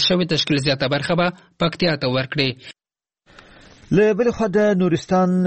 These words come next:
Speaker 2: دریو لویدیځو ولسوالیو ته د لغمان په الینګار کې غځېدلې لارې، اه، د بندېدو له کبله خلک له ستونزو سره مخامخ شوي دي. هلته خلک وایي چې خوراکي مواد، اه، کم شوي دي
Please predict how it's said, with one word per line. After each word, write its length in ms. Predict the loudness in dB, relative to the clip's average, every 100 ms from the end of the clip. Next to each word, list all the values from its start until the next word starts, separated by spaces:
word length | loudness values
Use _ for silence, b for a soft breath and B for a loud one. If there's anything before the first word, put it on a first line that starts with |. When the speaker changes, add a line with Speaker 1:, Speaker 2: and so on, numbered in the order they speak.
| 2 0 0 0
Speaker 2:
دریو 260 | 2 4 4 4
لویدیځو 520 | 2 2 2 2 2 2
ولسوالیو 560 | 0 0 0 2 0 -2
ته 40 | 0
د 100 | 2
لغمان 440 | 2 2 2 2 0
په 140 | 0 2
الینګار 440 | 2 2 2 2 2
کې 100 | -2 0 0
غځېدلې 540 | -2 0 0 2 2 2
لارې، 300 | 2 4 2 0
اه، 600 | -2 -6 -2 2 4 2 0 -6 0
د 200 | 2 2 2
بندېدو 480 | 0 2 2 2 0
له 40 |
کبله 420 | -2 -4 -4 -4 -6 B B
خلک 380 | -2 0 0 2
له 120 | 2
ستونزو 340 | 0 -4 -2 -2
سره 240 | -2 -2
مخامخ 400 | -4 -4 -4 -4
شوي 240 | -2 -2
دي. 140 | 0 -2 B B B B B B B B
هلته 260 | 0 2 4 4 4 0
خلک 400 | -4 0 0 2
وایي 160 | 0 2
چې 360 | 2 2 4
خوراکي 480 | 2 0 0 0 -2
مواد، 380 | 0 2 2 0 -4
اه، 420 | -10 -2 2 2
کم 240 | 0 -2 -2
شوي 300 | -2 0 2
دي 220 | 2